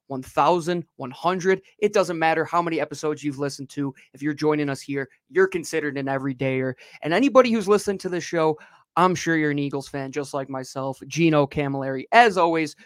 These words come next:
your host. Thank you for tuning in today. I think day five, practice five of training camp, we're starting to put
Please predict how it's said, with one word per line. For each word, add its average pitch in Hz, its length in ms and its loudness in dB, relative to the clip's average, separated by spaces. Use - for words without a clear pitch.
your 156 320 6
host. 156 460 2
Thank 247 300 2
you 285 60 0
for 202 140 -4
tuning 202 380 -2
in 175 140 -2
today. 147 320 -2
I 147 120 -2
think 190 440 2
day 214 260 4
five, 190 680 4
practice 196 400 0
five 175 360 2
of 151 120 -4
training 160 520 -6
camp, 143 420 -8
we're 156 120 -10
starting 208 960 2
to 175 160 -12
put - 300 -6